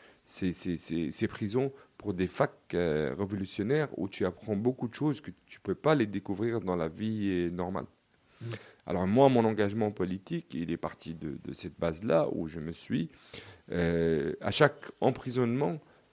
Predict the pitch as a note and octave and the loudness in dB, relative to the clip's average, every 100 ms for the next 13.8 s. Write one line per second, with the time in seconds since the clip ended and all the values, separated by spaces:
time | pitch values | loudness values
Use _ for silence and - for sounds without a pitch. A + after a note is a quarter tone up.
0 | - - - A2 A2 B2 A#2+ A#2 C3+ C3 | -14 -12 -4 0 4 4 2 0 -2 -2
1 | A#2+ C3 B2+ A#2 G#2+ A#2 B2+ D3+ - A2+ | -2 0 0 4 4 4 4 0 0 4
2 | B2+ B2+ A2+ D3 C3+ G#2+ F2+ F#2+ F2+ F#2 | 4 4 4 4 6 4 4 4 2 2
3 | F#2+ B2 - C#3+ C#3+ - G2 F#2+ A2 - | 0 -2 -2 0 -2 -2 -8 -6 -12 -10
4 | B2+ D3+ C#3+ - - - - F#2+ F2+ - | -6 -4 -6 -14 -20 -8 2 4 4 0
5 | C3 C#3 B2+ A2 A2 - A#2+ A#2+ - _ | 0 2 4 2 -2 -2 -6 -6 -10 _
6 | _ _ _ _ _ _ - - - - | _ _ _ _ _ _ -12 -12 -14 -2
7 | F#3+ E3+ A3 F#3+ G3 A3+ - _ _ - | 4 6 6 6 4 0 -6 _ _ -4
8 | D#3+ E3 C#3+ C#3+ C3 D#3+ D3+ D3 C3+ E3+ | 0 0 2 0 0 -2 0 0 -2 -4
9 | F3+ D#3+ D3 E3+ B2+ D3+ C#3 C3+ C3+ C#3 | -2 -2 -2 -4 -4 -4 -4 -4 -4 -4
10 | B2+ C#3+ D3 B2 C3+ C3+ C#3+ B2+ - C#3+ | -4 -2 -2 0 -2 0 -2 -4 -4 0
11 | D#3 C#3 C#3 C3+ C#3 C#3 B2+ C#3+ D3+ E3+ | 0 0 -2 -4 -4 -6 -4 -2 0 0
12 | F3+ D3+ B2+ C3 D3+ - B2+ B2 D3 - | 0 -2 -4 -4 -6 -6 -4 -2 -2 -2
13 | - - - B2+ A2+ C3 F#2+ | -6 -6 2 4 6 4 2